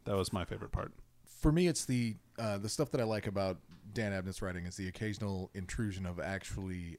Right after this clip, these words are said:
Speaker 2: um, a-, actual humanity and just kind of like,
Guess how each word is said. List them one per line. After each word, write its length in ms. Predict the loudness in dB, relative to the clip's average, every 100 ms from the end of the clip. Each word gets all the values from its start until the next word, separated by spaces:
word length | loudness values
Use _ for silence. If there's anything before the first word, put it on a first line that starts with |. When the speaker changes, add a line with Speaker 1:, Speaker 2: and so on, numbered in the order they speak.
| -6
Speaker 2:
um, 420 | -6 -6 -8 -12 -16 -20 -20 -20 -12 -6
a-, 220 | -6 -2
actual 280 | -2 0 -2
humanity 680 | -2 -4 -2 -4 -4 -8 -10 -6
and 160 | -4 -2
just 160 | -4
kind 160 | -2 -4
of 100 | -2
like, 240 | -4 -6